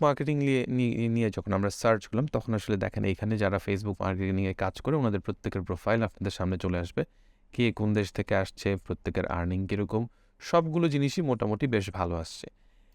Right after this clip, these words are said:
এই যে দেখেন, ইন্টারেস্টিংলি এই একটা প্রোফাইল যদি আপনারা দেখেন, মাথা নষ্ট অবস্থা। অ্যাম্বার এফ, উনি এখন পর্যন্ত ওয়ান পয়েন্ট টু মিলিয়ন ডলার আয় করেছেন। ইনসেইন, <laughs> মানে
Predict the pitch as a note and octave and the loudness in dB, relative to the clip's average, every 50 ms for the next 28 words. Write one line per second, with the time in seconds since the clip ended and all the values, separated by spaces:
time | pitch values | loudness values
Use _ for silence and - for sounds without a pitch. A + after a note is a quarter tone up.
0 | _ _ _ _ _ _ _ - F#3 F#3+ F#3+ F#3 E3 D3+ C3+ A2+ G#2 - - G2 | _ _ _ _ _ _ _ 0 2 4 4 4 4 6 6 6 4 2 2 -2
1 | G2 - D3 D3 C#3+ A#2+ - B2 A#2 - - - F#2 F2+ F2+ G2+ G#2+ - - - | -2 0 0 0 0 2 2 2 0 0 0 -2 0 2 2 0 0 -2 -4 -2
2 | - C3+ D3+ E3 - - A#2 - - - A2 A2 G#2+ G2+ - G#2+ G2 G#2 G2+ F2 | 2 2 4 4 2 0 -2 -2 -2 -2 -2 0 -2 -2 0 -2 -2 -2 -2 -4
3 | G2 - - G2+ G2 G2+ G#2+ - D#3+ D3 B2 G#2 G2 G2+ G#2 G#2 G#2 - G2+ F#2+ | -4 -2 -2 0 0 2 0 0 0 -2 0 0 0 2 2 2 2 2 0 0
4 | F#2 - - - G2 - - - - - - - - - _ _ - - - - | -2 -2 -6 -8 -10 -10 -10 -12 -12 -12 -12 -14 -14 -16 _ _ -20 -20 -20 -20
5 | - - _ - _ _ - - _ - - - A#2 A2+ A2+ A2 A2+ A#2 - - | -20 -20 _ -20 _ _ -20 -20 _ -12 -4 0 0 2 2 4 4 2 4 4
6 | G3 F#2+ F2+ - - - - - A#2+ B2+ B2+ - - - A2+ A2+ - D3 D3+ - | 2 0 0 -2 -8 -10 -6 -2 0 0 0 0 0 -2 -2 0 0 -2 0 2
7 | D3 C#3+ C3+ B2+ - - D3 D3 C#3+ C3 - E3 F#3 G#3+ G3 - - - _ _ | 0 0 0 0 0 0 2 2 0 0 0 0 0 0 -2 -8 -12 -20 _ _
8 | - - - F#2+ F#2+ G#2 A2+ C3 D3 D#3+ E3 D#3+ - - E3 E3 E3 E3 D#3+ D3 | -12 -6 -4 0 2 2 2 2 2 2 -2 -2 -2 0 0 0 2 0 -2 -4
9 | - - D3 D#3 E3 E3 D#3 C#3 B2 A#2+ A#2 A2+ A#2+ B2+ C3 C3 B2+ B2 A#2+ G#2+ | -4 -4 -2 0 0 0 0 0 2 2 2 2 2 2 2 2 2 2 2 2
10 | G2+ G2+ G2+ - - - - G#2 G2+ F#2+ - - F#2+ F#2 F#2+ - - - G2 G2+ | 2 2 2 0 0 -2 -2 -2 -2 -2 -2 -4 -4 -4 -4 -6 -8 -10 -12 -12
11 | - - _ - A2+ A2+ A2 G#2+ G2+ - - - - - A#2 C3 B2+ A#2+ G#2+ G#2 | -14 -10 _ -2 0 0 2 0 0 -2 -6 -8 -6 -2 0 2 2 2 2 0
12 | G2 - A2+ G#2 G2 - - G#2+ G2+ G2+ - - | -2 -2 -2 -2 -2 -2 -2 0 0 0 -2 -4